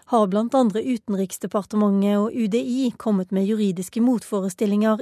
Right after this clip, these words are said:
i sine høringssvar. Andenes mener det er påtagelig at disse ikke var med i regjeringens eget forslag, særlig siden både Utenriksdepartementet og U D I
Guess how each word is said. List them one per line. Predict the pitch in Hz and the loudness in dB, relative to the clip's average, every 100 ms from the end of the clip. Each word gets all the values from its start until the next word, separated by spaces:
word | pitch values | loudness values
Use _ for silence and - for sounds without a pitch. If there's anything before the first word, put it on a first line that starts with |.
| - | -4
i | 254 | -6
sine | - 294 233 208 226 | -4 -2 0 0 2
høringssvar. | 220 170 170 - 185 - - _ _ _ - - - _ _ | 0 0 -6 -4 -4 -6 -18 _ _ _ -20 -20 -20 _ _
Andenes | 294 254 196 190 220 240 220 | 2 4 2 0 0 0 0
mener | 220 196 | 0 0
det | 185 185 | 0 -6
er | - | -8
påtagelig | 254 - 180 175 156 196 254 269 | -14 -4 -2 -2 -4 -4 -4 -6
at | 254 | -8
disse | 269 - 233 | -8 -6 -6
ikke | 214 190 | -6 -4
var | 214 | 0
med | 220 185 180 | 2 2 0
i | 190 | -2
regjeringens | 247 208 165 170 220 302 | 0 0 0 -2 -2 -2
eget | 294 208 262 | -4 -4 -6
forslag, | - 254 - 226 233 185 _ - - | -4 -6 -2 -2 -2 -6 _ -20 -20
særlig | - 277 214 208 220 | -2 0 2 0 0
siden | 240 185 220 | 0 2 2
både | 226 196 196 269 | 2 2 0 -6
Utenriksdepartementet | - 190 180 196 190 180 - 202 196 196 202 | -4 -6 -4 -6 -4 -4 -2 0 2 0 0
og | |
U | 196 202 | 0 0
D | 208 | 0
I | 202 196 | 0 -2